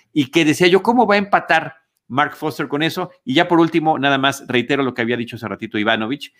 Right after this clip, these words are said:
que efectivamente esta película tuvo este problema con los guionistas,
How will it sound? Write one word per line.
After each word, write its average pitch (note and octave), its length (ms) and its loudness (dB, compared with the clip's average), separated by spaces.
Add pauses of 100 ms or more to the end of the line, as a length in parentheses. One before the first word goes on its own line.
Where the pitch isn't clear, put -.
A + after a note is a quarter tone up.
(320)
que C#3 320 4
efectivamente B2+ 720 -2
esta B2+ 180 -6
película A#2+ 640 -4 (220)
tuvo D#3+ 240 6
este - 160 -2
problema B2+ 520 0
con B2 140 -2
los G2+ 140 -4
guionistas, B2+ 580 -4